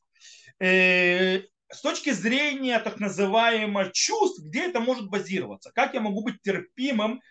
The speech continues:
к каким-то идеям? Так или иначе, даже с ними не со-, тем более не согласен. Это может стоять на целом спектре, скажем так, э, к-, э, чувственных реакций. Например, адишут, то есть, да, то есть мне абсолютно всё равно,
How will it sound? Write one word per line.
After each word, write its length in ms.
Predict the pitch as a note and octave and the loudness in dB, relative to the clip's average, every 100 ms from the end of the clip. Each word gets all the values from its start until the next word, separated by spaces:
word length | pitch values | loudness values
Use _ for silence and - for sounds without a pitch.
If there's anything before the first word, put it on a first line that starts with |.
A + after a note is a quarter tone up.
| _ | _
к 20 | |
каким-то 560 | F3+ E3 G#3+ A3+ - F#3 | -4 -4 -2 -2 0 -2
идеям? 480 | F3+ C3+ E3+ A2+ - _ - - | -2 -2 -2 -2 -8 _ -12 0
Так 220 | F3+ F3+ | 0 2
или 60 | |
иначе, 220 | F3+ C4 A3 | 2 2 2
даже 160 | A3 | 0
с 80 | F#3+ | 0
ними 180 | G3+ G3+ | -2 -2
не 60 | |
со-, 200 | F#3+ F#3 | -2 -4
тем 140 | D3+ F3 | -8 -6
более 180 | F#3 F3+ | -4 -6
не 60 | |
согласен. 520 | D3 D3 C#3+ G2+ - _ _ _ - - | -8 -8 -8 -10 -14 _ _ _ -20 -4
Это 220 | F#3+ G3 | 0 2
может 340 | D4 G4 F#4+ - | 2 0 -2 -8
стоять 800 | - - - - - A#3 D#4+ D#4+ | -12 -16 -16 -10 -2 2 2 2
на 220 | A#3+ - - | -6 -6 -10
целом 260 | B3+ C#4 | -2 -2
спектре, 840 | B3 - - C#4 C#4+ - - E3 C3 | -2 -10 -6 2 2 2 -8 -8 -8
скажем 360 | E3+ D#3+ F3+ - | -8 -8 -6 0
так, 240 | F#3 F3+ | 0 0
э, 920 | F#3 D#3+ D#3 D3+ D3+ D3 C#3+ C#3+ C#3+ - - - _ _ _ _ C3 | -4 -4 -4 -4 -2 -2 -2 -4 -6 -12 -20 -20 _ _ _ _ -4
к-, 80 | G3 | 4
э, 600 | F3 E3+ E3+ E3 E3 D3 | 6 6 4 0 -4 -6
чувственных 540 | - C4 - A3 G#3+ | -4 -4 -2 -2 0
реакций. 500 | F#3+ F#3 C#3 A#2+ F#3 | 4 4 2 -4 -2
Например, 500 | C4 - A#3 C#3+ F2 _ _ _ _ _ _ _ _ _ _ _ _ _ - | -2 0 -2 -2 -8 _ _ _ _ _ _ _ _ _ _ _ _ _ 0
адишут, 600 | A3 G3+ A#3 A3+ F#3 - | 0 2 0 0 -6 -6
то 80 | |
есть, 180 | D3+ C3+ | -8 -4
да, 180 | D#3+ G#3 | 0 0
то 80 | F3+ | -2
есть 140 | C#3+ | -12
мне 600 | E3 F#3 G#3 G3+ F#3+ F3+ | -10 -4 -2 2 4 4
абсолютно 540 | D#3+ - E3+ G3+ G#3 G3+ | 0 -2 -4 -4 -2 -2
всё 140 | F#3+ | 0
равно, 320 | D#3+ B2 - | -2 -4 -10